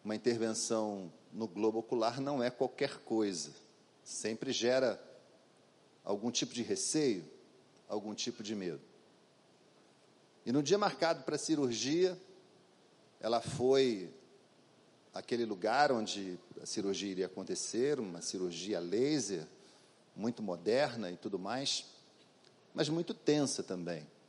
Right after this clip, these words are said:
Entre oração e tensão, ela entrou no consultório médico e, não muito tempo depois, saiu.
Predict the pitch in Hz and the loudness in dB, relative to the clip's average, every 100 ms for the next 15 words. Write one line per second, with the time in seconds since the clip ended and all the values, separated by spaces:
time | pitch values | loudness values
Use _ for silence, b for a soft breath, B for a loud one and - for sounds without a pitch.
0 | _ - _ _ _ _ _ _ _ _ | _ -20 _ _ _ _ _ _ _ _
1 | _ - - - - 123 139 135 147 131 | _ -20 -20 -20 0 2 2 4 6 8
2 | 127 135 131 - - 151 143 139 175 175 | 8 8 6 4 2 4 4 4 4 4
3 | 160 - 190 214 240 - - - - - | 2 4 4 4 -4 -12 -20 -20 -20 -20
4 | - _ _ _ - - 113 123 120 135 | -20 _ _ _ -16 -2 0 0 0 2
5 | 165 156 120 92 - - 117 - 113 120 | 2 2 0 -4 -12 -6 -6 -4 -2 2
6 | 110 107 127 160 151 - - - - _ | 2 0 -2 -2 -4 -12 -20 -20 -20 _
7 | - - - _ - _ _ _ _ _ | -20 -20 -20 _ -20 _ _ _ _ _
8 | - - 147 175 175 170 - - - - | -20 -4 0 2 2 0 -8 -20 -20 -20
9 | _ _ _ _ _ _ _ _ _ - | _ _ _ _ _ _ _ _ _ 0
10 | 240 269 247 226 196 - 180 165 165 - | 4 6 6 4 6 8 8 6 2 4
11 | 165 185 190 - - - - - - - | 6 6 4 -2 -6 -18 -20 -8 0 4
12 | 180 151 | 4 4